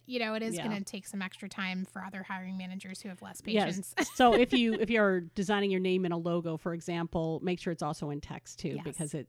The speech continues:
Speaker 2: it won't pick up. It will have all this wonderful information about you, but it will not know who you are.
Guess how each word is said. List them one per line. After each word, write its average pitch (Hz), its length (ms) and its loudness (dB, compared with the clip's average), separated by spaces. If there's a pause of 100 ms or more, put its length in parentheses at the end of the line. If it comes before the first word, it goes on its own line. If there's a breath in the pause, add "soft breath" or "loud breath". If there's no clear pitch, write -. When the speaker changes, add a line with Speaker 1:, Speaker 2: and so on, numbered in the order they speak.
(140)
Speaker 2:
it 175 140 -4
won't 160 220 -4
pick - 180 -4
up. 151 140 -6
It 175 100 0
will 165 120 0
have 170 220 -2
all 185 140 -2
this 180 180 -8
wonderful 185 380 -2
information 175 380 0
about 160 240 0
you, 156 60 0
but 151 100 -2
it 156 100 -4
will 156 120 -4
not 160 200 -4
know 165 180 -10
who - 60 -4
you 151 240 -4
are. 131 240 -10